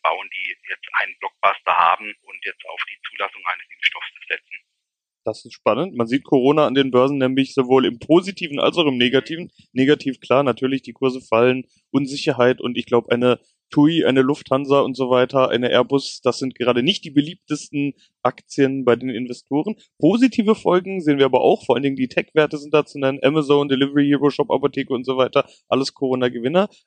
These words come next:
Speaker 2: Aber natürlich eben auch die Pharma-Werte. Sie hatten gerade die Impfstoffspekulation angesprochen, aber Sie haben mir vorhin schon verraten, genau bei den Pharma-Werten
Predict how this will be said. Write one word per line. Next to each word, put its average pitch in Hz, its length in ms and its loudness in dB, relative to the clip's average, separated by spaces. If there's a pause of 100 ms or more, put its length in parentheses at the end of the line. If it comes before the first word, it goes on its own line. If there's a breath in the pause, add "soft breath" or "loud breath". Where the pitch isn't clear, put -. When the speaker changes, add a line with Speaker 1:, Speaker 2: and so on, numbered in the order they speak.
Speaker 2:
Aber 175 200 2
natürlich 208 500 0
eben - 220 -2
auch - 180 2
die 147 140 -4
Pharma-Werte. 123 560 0
Sie 123 100 2
hatten 147 180 0
gerade 135 240 0
die 135 100 -4
Impfstoffspekulation 139 1200 -4 (440)
angesprochen, 156 680 -2
aber 139 160 -2
Sie 135 140 2
haben 143 100 -4
mir 139 140 0
vorhin 143 260 -2
schon 151 200 -4
verraten, 151 580 -2
genau 131 400 0
bei 190 140 2
den 143 200 0
Pharma-Werten 170 920 0